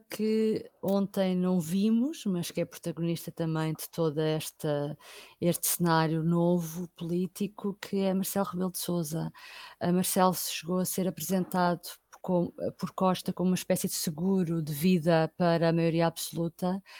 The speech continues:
São José, eh, achas que, como dizia Costa, Marcelo não vai deixar Costa pisar a linha, eh, da maioria absoluta e sair fora de, dos carris, como se diz?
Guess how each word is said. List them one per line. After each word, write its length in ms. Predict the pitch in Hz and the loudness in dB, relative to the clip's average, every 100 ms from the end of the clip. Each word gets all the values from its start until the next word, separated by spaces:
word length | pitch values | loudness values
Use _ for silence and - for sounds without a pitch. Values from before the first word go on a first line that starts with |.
| - - - - | -20 -20 -12 -6
São 220 | - 202 | 0 2
José, 520 | - 180 180 170 160 | 2 4 6 6 4
eh, 300 | - 165 165 | 2 0 0
achas 420 | - 185 - 185 | 0 0 -2 -6
que, 140 | - - | -8 -6
como 200 | 196 185 | -2 0
dizia 240 | 165 180 | 0 -2
Costa, 600 | 180 - 185 - - 175 - - - - - | -2 0 -2 -2 -2 -2 -4 -14 -20 -8 2
Marcelo 460 | 185 - 240 220 | 4 6 6 8
não 220 | 220 208 | 8 4
vai 260 | 185 220 233 | 6 6 6
deixar 640 | 202 196 - 220 220 220 - | 4 0 0 4 6 6 2
Costa 600 | - 226 233 - 220 208 - | 2 2 2 -2 -2 -4 -6
pisar 560 | - 190 165 214 220 208 | -6 -4 2 8 8 8
a 60 | 190 | 4
linha, 840 | 175 220 247 240 220 208 202 208 - _ - _ - | 2 4 6 6 4 2 0 -2 -8 _ -20 _ -6
eh, 920 | - 185 185 185 185 180 175 175 110 - | 0 2 2 2 2 2 0 -2 -4 -6
da 300 | - 165 202 | -8 0 2
maioria 260 | 202 190 185 | 4 4 2
absoluta 920 | 180 - - 240 - - 208 190 196 | 0 -6 -2 -2 -2 -2 0 0 -2
e 300 | - 190 190 | -2 -2 -2
sair 320 | - 208 196 | -2 0 0
fora 580 | 185 - 196 180 180 180 | 0 0 0 2 0 -2
de, 440 | 160 175 180 170 165 | -4 -4 -2 -2 -6
dos 140 | 170 | -8
carris, 420 | - 185 190 190 | -6 -4 -2 -4
como 280 | - 180 175 | -6 -4 -4
se 160 | - - | -6 -8
diz? 400 | 170 190 - - | -6 -6 -8 -14